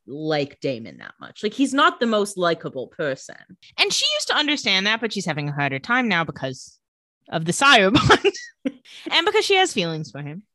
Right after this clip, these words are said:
Speaker 2: Who knows how tied to the sire bond they are? We'll have to see. <laughs> We'll just have to see.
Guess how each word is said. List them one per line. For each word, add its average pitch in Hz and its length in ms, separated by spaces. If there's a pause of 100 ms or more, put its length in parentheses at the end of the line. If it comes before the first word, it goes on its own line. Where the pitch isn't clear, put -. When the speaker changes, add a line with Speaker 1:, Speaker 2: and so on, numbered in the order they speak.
(400)
Speaker 2:
Who 226 200
knows 208 240
how 202 140
tied 185 300
to 202 100
the 226 80
sire 190 240
bond 190 220
they 294 100
are? 185 160
We'll 185 80
have 185 140
to 196 100
see. 220 280 (400)
<laughs> - 540
We'll 254 100
just 214 180
have 233 160
to 415 100
see. 226 280